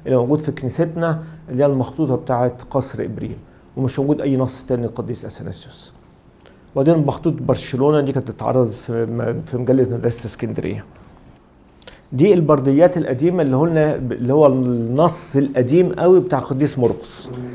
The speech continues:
المخطوطات المقصود بيها المخطوطات اليونانية أكتر على القداس ال-،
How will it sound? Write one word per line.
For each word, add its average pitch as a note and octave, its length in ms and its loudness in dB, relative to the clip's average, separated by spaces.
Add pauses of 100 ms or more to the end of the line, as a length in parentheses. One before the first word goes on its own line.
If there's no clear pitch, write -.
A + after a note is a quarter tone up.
(340)
المخطوطات D#3+ 840 4 (480)
المقصود D3 460 2
بيها E3 80 4
المخطوطات D#3+ 560 -2
اليونانية D#3 560 0
أكتر C#3+ 260 -2
على B2 100 0
القداس C3+ 420 -6
ال-، A2+ 800 -6